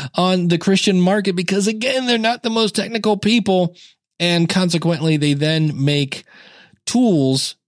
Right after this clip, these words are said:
that I go, "Oh, you need to redirect your feed and move away from, you know, Jesus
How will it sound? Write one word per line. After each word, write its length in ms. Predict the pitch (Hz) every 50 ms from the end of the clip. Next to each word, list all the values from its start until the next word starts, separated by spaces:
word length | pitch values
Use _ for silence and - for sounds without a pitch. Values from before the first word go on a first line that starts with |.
| _ _ _ _
that 480 | - 139 139 151 151 151 147 143 - _ _ _ _ -
I 140 | 139 143 147
go, 160 | 156 160 165
"Oh, 140 | 175 202 202
you 120 | 190 202
need 180 | 214 226 220 185
to 60 | 185
redirect 460 | 175 190 208 202 185 185 180 180 -
your 80 | - 156
feed 300 | - - 220 208 190 165
and 80 | 160
move 180 | 165 180 190 175
away 380 | 170 165 165 175 180 180 170 160
from, 480 | - - 160 156 151 139 139 135 131
you 80 | 156 156
know, 360 | 147 143 139 131 123 117 113 110 117 117 120
Jesus 920 | 120 120 120 139 170 185 190 190 151 156 160 147 143 - - - - -